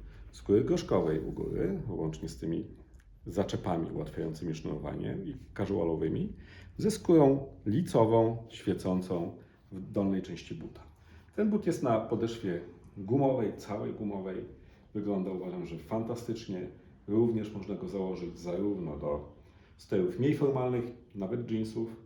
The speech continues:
jak i do bardziej sportowych garniturów, jakichś granatowych, szarych. Więc to jest kolejna nasza propozycja, nowość.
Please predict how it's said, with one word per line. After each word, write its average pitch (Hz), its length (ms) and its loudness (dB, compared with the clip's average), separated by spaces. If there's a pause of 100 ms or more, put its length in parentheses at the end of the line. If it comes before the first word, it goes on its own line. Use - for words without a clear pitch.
(320)
jak 117 400 -6
i 107 60 -8
do 95 320 -4 (1300)
bardziej - 300 -8
sportowych 82 560 -8
garniturów, 82 880 -8 (680)
jakichś - 280 -14
granatowych, 85 600 -6
szarych. - 480 -14 (360)
Więc 98 340 -4 (640)
to 180 120 2
jest - 240 -4
kolejna 90 320 0
nasza - 160 -6
propozycja, - 560 -6
nowość. 101 720 -4